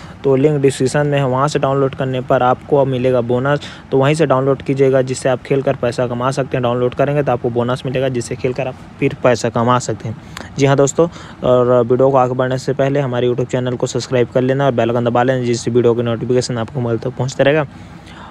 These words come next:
और like comment तो करना ही है, कुछ भी समस्या रहेगा तो कमेंट कर लीजिएगा, ठीक है। तो चलिए फिर स्टार्ट करते हैं। तीन पत्ती पार्टीज खेलना है, मतलब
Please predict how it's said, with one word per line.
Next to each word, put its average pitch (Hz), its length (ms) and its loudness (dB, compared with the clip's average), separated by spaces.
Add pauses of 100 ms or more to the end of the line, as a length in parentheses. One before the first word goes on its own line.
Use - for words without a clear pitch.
(140)
और 120 440 4
like 120 260 2
comment 123 320 0
तो 139 80 -2
करना 120 280 -2
ही 117 160 -2
है, 107 160 -4 (420)
कुछ 127 100 2
भी 123 100 -2
समस्या 120 380 0
रहेगा 131 240 2 (320)
तो 170 60 -12
कमेंट 120 260 0
कर 117 100 0
लीजिएगा, 113 360 -2
ठीक 185 220 2
है। 160 100 2 (280)
तो 151 60 2
चलिए 151 320 2
फिर 151 160 2
स्टार्ट 127 340 -4
करते - 280 -2
हैं। 151 340 -4
तीन 147 160 0
पत्ती 147 340 -2 (360)
पार्टीज 120 320 -2
खेलना 120 300 -6
है, 120 120 -8
मतलब 120 260 -4